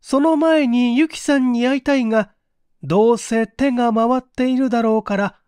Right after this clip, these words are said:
あけぼの町へは行けないとおっしゃるんです。で、私がお勧めして、とにかく兄の家までいらっしゃいと言ってお連れ申してきてあるんです。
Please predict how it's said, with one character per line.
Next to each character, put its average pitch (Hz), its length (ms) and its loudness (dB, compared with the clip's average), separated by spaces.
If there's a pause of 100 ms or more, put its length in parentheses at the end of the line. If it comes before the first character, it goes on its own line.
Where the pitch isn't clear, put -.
(140)
あ 151 160 -4
け 247 180 -2
ぼ 269 160 0
の 277 160 2
町 240 400 -2
へ 254 120 0
は 190 200 -2
行 165 180 -4
け 226 180 -2
な 269 160 -2
い 339 100 -2
と 302 160 0
お 226 60 0
っ - 20 -4
し - 160 -6
ゃ 202 60 -2
る 190 80 -2
ん 175 40 -2
で 175 80 -4
す。 170 300 -6 (1700)
で、 277 240 6
私 302 500 2
が 302 160 4
お 302 80 2
勧 - 180 0
め 294 80 4
し - 120 -6
て、 277 220 0 (440)
と 381 100 2
に 370 120 2
か 285 120 0
く 254 200 2
兄 403 180 0
の 294 160 2
家 285 200 -2
ま 247 120 2
で 196 140 -2
い 214 100 -2
ら 320 80 0
っ 339 40 -4
し - 180 -10
ゃ - 20 0
い 370 80 0
と - 80 -2
言 208 120 -2
っ - 20 -20
て 160 180 -4
お 180 140 0
連 381 280 -2
れ 403 60 2
申 370 80 2
し - 60 -8
て 240 120 -2
き - 120 -12
て 226 100 2
あ 214 80 4
る 202 80 0
ん 202 60 -2
で 196 80 -2
す。 196 280 -4